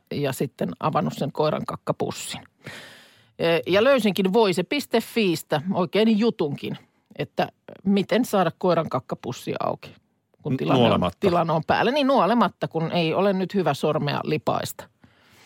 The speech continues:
Speaker 1: Ja sehän on jo siinä vaiheessa, kun sä oot tullut kotoa ulos, niin sähän oot jo ehtinyt lähmiä vaikka mitä paikkoja. Niin
Speaker 2: Tästähän jo James Bond oli aikanaan hereillä, elä ja anna toisten nuolla.
Speaker 1: <laughs> No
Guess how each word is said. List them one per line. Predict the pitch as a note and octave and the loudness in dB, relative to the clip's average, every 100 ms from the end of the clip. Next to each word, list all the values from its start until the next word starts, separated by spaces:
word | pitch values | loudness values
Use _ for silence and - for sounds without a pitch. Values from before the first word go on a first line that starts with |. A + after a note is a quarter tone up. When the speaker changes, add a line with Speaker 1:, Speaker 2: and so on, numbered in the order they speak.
| - _ _ _ - | -20 _ _ _ -6
Speaker 1:
Ja | E3+ - | -4 2
sehän | F#3+ F3+ | 2 4
on | F#3 | 2
jo | G3+ | 4
siinä | G#3+ F#3+ | 4 4
vaiheessa, | F#3 F#3 - | 2 2 0
kun | G3 | -2
sä | |
oot | F#3+ | -2
tullut | - F#3+ - | 0 0 0
kotoa | E3+ C#3+ D3+ | -4 0 0
ulos, | D3 D#3 C#3+ C3 | 2 2 0 -2
niin | C#3 | -6
sähän | C#3+ C#3+ | -4 -2
oot | D3+ D3+ | -2 0
jo | D#3 | 0
ehtinyt | D#3 - D3+ - | 0 -4 -6 -2
lähmiä | D3+ C#3 C#3 C3+ | -2 -2 -4 -4
vaikka | C3+ - | -6 -4
mitä | D3+ D3 C3 | -4 -4 -8
paikkoja. | - - - - - - | -10 -14 -8 -6 -6 -10
Niin | - _ _ _ _ _ _ - | -20 _ _ _ _ _ _ 2
Speaker 2:
Tästähän | D3+ D3 C#3+ D#3+ | 2 2 0 0
jo | E3 E3 | 0 0
James | D3+ - | 0 0
Bond | - B2+ A#2 | 0 2 2
oli | A2 | 2
aikanaan | G#2+ A2 E3+ B2+ F#2 - G2 | 2 0 -2 -2 -4 -6 0
hereillä, | G#2+ G#2 F#2+ - | 2 2 0 0
elä | B2+ G#2 F2+ - _ _ _ _ _ - | 2 2 -2 -8 _ _ _ _ _ -4
ja | F#2 | -2
anna | F#2 F#2 | -2 0
toisten | G#2+ F#2+ - F#2 | -2 0 -2 -2
nuolla. | F2+ E2 B1 - | -4 -6 -6 -4
Speaker 1:
<laughs> | - - - - - - - - - D4+ - C5+ - - C5 | -4 -6 -12 -4 -4 -4 -6 -8 -6 -8 -2 -2 -2 -6 -2
No | G#4 | 0